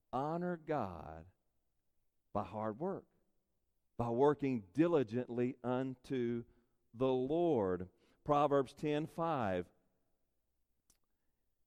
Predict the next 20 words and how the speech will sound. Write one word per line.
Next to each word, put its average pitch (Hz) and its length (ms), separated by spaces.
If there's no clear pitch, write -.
"He 185 220
who 165 220
gathers 175 800
in 170 160
summer 139 560
is 135 160
a 135 80
prudent 165 500
son, 101 540
but 139 180
he 160 340
who 147 400
sleeps - 840
in 127 140
harvest 104 800
is 123 200
a 123 100
son 143 420
who 127 220
brings 120 760